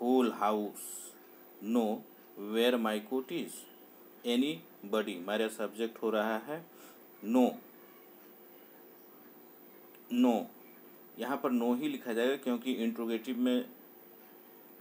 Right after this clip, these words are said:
does पहले ही लिखा जा चुका है। does के साथ हम वी वन का ही यूज़ करते हैं। Where एडवर्ब है, my coat is, क्या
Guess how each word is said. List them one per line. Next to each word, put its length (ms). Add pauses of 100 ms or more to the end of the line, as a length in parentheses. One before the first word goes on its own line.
(340)
does 160
पहले 440
ही 120
लिखा 380
जा 140
चुका 260
है। 140
does 200
के 140
साथ 240
हम 160
वी 200
वन 240
का 140
ही 200
यूज़ 220
करते 300
हैं। 260 (640)
Where 320 (320)
एडवर्ब 500
है, 200 (560)
my 280 (140)
coat 320 (460)
is, 240 (1900)
क्या 300